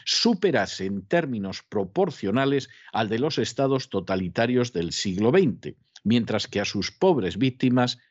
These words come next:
nadie, absolutamente nadie, las podía socorrer. En las últimas horas hemos tenido nuevas noticias sobre las prebendas injustas y escandalosas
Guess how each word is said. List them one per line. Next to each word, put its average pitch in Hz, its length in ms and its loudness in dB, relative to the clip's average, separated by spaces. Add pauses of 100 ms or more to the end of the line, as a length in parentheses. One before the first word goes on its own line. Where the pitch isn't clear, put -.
(120)
nadie, 110 580 0 (220)
absolutamente 101 1040 -4
nadie, 147 440 0 (260)
las 90 180 -4
podía 95 420 -2
socorrer. 71 640 -8 (800)
En 147 100 4
las 165 160 2
últimas 262 400 0
horas 165 300 0
hemos 135 240 -2
tenido 131 340 2
nuevas 143 460 2
noticias 131 600 2 (240)
sobre 147 300 2
las 147 220 0
prebendas 190 720 -2
injustas 113 800 0
y 98 100 -2
escandalosas 131 880 0